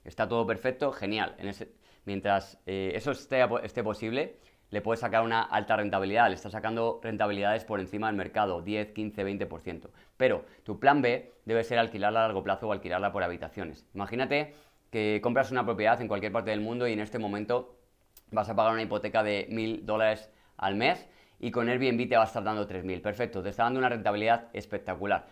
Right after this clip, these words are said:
pero tienes que mirar cuánto pagaría la gente por vivir en esa propiedad a largo plazo. A lo mejor pagan mil doscientos, tú estás pagando una hipoteca de mil, eh, estás ganando mil doscientos, ya es una buena inversión. Si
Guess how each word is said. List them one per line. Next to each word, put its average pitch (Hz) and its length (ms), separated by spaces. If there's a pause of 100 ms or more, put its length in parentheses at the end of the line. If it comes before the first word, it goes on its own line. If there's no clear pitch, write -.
pero 107 160
tienes 147 200
que 151 100
mirar 123 380
cuánto 127 440
pagaría 113 360
la 113 80
gente 110 280
por 101 160
vivir 101 240
en 107 60
esa 101 160
propiedad 98 360
a 98 40
largo 98 220
plazo. 143 220
A 90 40
lo 92 60
mejor 95 200
pagan 120 240
mil 113 120
doscientos, 98 440
tú 110 60
estás 101 200
pagando 101 240
una 104 80
hipoteca 104 340
de 127 80
mil, 180 280 (420)
eh, 98 460
estás 117 180
ganando 120 240
mil 117 140
doscientos, 127 400
ya 143 120
es 135 120
una 127 100
buena 110 200
inversión. 90 340
Si - 480